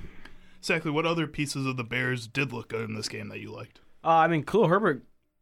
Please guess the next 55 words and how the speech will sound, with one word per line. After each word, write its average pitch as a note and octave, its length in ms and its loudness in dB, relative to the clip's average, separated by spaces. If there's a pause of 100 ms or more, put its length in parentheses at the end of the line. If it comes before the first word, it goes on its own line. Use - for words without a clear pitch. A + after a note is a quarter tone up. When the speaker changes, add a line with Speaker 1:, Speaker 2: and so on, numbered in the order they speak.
(120)
Speaker 2:
it C3 60 6
was C3+ 100 4
his B2+ 140 -2
first C3 280 -4
good C3 140 0
game B2 220 4
this B2 180 2
year, C#3+ 120 4
eighteen C3 400 2
for B2 120 -2
one B2+ 160 4
oh A#2 80 0
three, C3 300 2
five A#2 260 -2
yards. A#2+ 240 -6
He D3 80 0
was D#3 140 4
running C3+ 200 4
hard, C#3+ 400 6
especially C#3+ 360 -4
at A2+ 80 -6
the A#2+ 100 -2
end D3 180 2
there A#2+ 200 -2
when B2+ 180 0
we B2+ 80 0
just A#2+ 200 -6 (180)
gave C3+ 120 4
him A#2+ 60 2
the A#2 60 0
ball C3 200 4
every A#2 140 2
play. A#2+ 320 -4 (500)
So - 140 -12
that D3+ 160 6
was E3+ 160 2
nice. D#3 380 0
I C#3 40 0
like C#3 200 2
seeing C3 220 -2
that. C#3 180 4
Obviously, C3+ 400 2
the C3 80 0
connection C3 420 -4
to A#2 60 -6
D C3 160 0
J B2 160 2
Moore, C3 400 2
eight D3 240 2
for - 120 -8
one C3 160 2
thirty-one C3+ 460 2
and B2+ 80 0
a A2 60 -6
touchdown. C3+ 720 -2